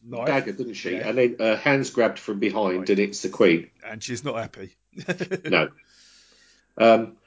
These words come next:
Speaker 1: No,
Speaker 2: oh,
Speaker 1: I
Speaker 2: that's the
Speaker 1: think, I think this bit, Eric's quite reasonable. He says, no, he's saying, "Look, I've talked to the king, I've talked to Graydon. It's,
Speaker 2: Mm-hmm.
Speaker 1: it's fine, you know, we're all good." But the mother goes off on one, doesn't she?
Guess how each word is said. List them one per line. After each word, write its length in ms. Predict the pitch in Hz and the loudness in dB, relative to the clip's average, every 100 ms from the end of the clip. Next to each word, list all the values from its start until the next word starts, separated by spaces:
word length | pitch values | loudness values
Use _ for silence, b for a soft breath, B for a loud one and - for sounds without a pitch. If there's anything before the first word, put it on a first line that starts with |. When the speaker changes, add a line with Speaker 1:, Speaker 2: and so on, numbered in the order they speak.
| _ | _
Speaker 1:
No, 80 | 143 | 2
Speaker 2:
oh, 40 | 175 | 6
Speaker 1:
I 40 | |
Speaker 2:
that's 160 | 196 - | 4 4
the 80 | 165 | 0
Speaker 1:
think, 200 | 151 - - | -2 -10 -20
I 40 | |
think 260 | - 285 - | -12 -12 -10
this 200 | 254 - | -12 -10
bit, 200 | - 131 | -10 -6
Eric's 340 | 220 208 180 - | 0 0 0 -4
quite 260 | - 196 | -2 0
reasonable. 680 | 185 214 196 185 127 95 98 - | 0 -4 -6 -8 -12 -10 -10 -12
He 100 | 135 | -12
says, 440 | 156 151 160 - _ - | -10 -10 -12 -18 _ -12
no, 120 | 127 | -10
he's 140 | 131 135 | -8 -6
saying, 280 | 151 135 | -4 -4
"Look, 220 | 131 147 - | -4 -8 -8
I've 140 | 160 | -10
talked 320 | - 269 208 - | -8 -10 -10 -12
to 60 | |
the 80 | 180 | -10
king, 560 | 180 - 156 156 156 156 _ _ | -8 -4 -4 -4 -8 -14 _ _
I've 160 | 139 - | -14 -10
talked 380 | 247 - _ | -10 -10 _
to 240 | - 165 156 _ _ _ _ _ | -8 -6 -6 _ _ _ _ _
Graydon. 500 | 160 151 147 165 156 _ _ _ _ _ _ _ _ | -2 0 0 -2 -4 _ _ _ _ _ _ _ _
It's, 180 | - 123 | -8 -4
Speaker 2:
Mm-hmm. 100 | 175 | -2
Speaker 1:
it's 140 | 220 - | -4 -2
fine, 420 | 262 247 139 127 | 2 4 4 0
you 60 | 123 | 0
know, 140 | 147 | -2
we're 100 | 147 | -2
all 280 | 208 240 214 | -4 -4 -6
good." 300 | - 143 139 - | -2 0 -2 -6
But 120 | 220 | -6
the 60 | 185 | -2
mother 220 | 196 185 | -2 0
goes 200 | 185 180 | 2 4
off 180 | 233 - | 2 2
on 140 | 147 | 0
one, 240 | 131 107 113 | 0 -2 -4
doesn't 180 | 165 143 | -10 -8
she? 300 | 127 107 | -6 -6